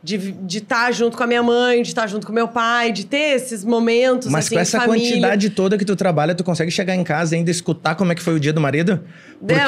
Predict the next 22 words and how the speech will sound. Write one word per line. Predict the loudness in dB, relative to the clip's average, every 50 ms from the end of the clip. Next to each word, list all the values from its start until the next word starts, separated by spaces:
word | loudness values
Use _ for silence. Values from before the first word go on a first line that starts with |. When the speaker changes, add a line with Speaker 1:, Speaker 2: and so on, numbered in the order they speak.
| 2 2
Speaker 1:
Não, | 0 0
Speaker 2:
porque | 0 0 0 2 2
Speaker 1:
é. | 2 2 4
Speaker 2:
às | 2 2
ve-, | 2 2
às | 2 2 2
vezes | 4 4 2
eu |
te | 2 2 2
mando | 2 4 4 4 4
alguma | 4 4 2 2 2
coisa | 2 0 2 2 2
no | 2 2
WhatsApp | 2 0 0 -2 -2 -2
e |
tu | -2
me | -2 0
responde | -2 -2 0 0 0 2 2
meia-noite | 2 2 2 2 2 2 2 2 2 2 2 2 2 2 2 0
e | 0 0 0
Speaker 1:
<laughs> | 0
Speaker 2:
dezoito. | 0 0 0 2 2 4 4 6 4 4 4